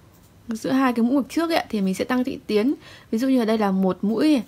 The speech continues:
thì hàng này sẽ là, hàng trước là một mũi đúng không ạ? Thì hàng này sẽ là hai mũi, hàng sau là ba mũi, hàng sau nữa là bốn mũi. Thì các cái vị trí mà các bạn thêm mũi thì các bạn sẽ thêm ở cái vị trí mũi ngoặc trước.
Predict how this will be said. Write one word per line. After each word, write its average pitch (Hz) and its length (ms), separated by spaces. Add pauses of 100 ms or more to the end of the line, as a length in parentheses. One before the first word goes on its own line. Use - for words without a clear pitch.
(100)
thì 202 100
hàng 190 280
này 185 220
sẽ - 120
là, 208 280 (260)
hàng 214 140
trước 294 140
là 277 80
một 202 160
mũi 220 180
đúng 262 100
không 269 160
ạ? - 60 (180)
Thì 214 120
hàng 202 160
này 190 120
sẽ 214 120
là 233 60
hai 233 260
mũi, 277 260
hàng 220 180
sau 226 180
là 208 100
ba 214 220
mũi, 269 280
hàng 233 120
sau 220 180
nữa 226 140
là 254 100
bốn 202 320
mũi. 339 260 (580)
Thì 220 80
các 262 200
cái 208 120
vị 220 200
trí 220 240
mà 285 100
các 277 100
bạn 285 180
thêm 262 200
mũi 254 220
thì 277 80
các 247 100
bạn 240 120
sẽ - 100
thêm 254 320
ở 196 80
cái 190 140
vị 226 120
trí 208 180
mũi 233 180
ngoặc 277 220
trước. 330 240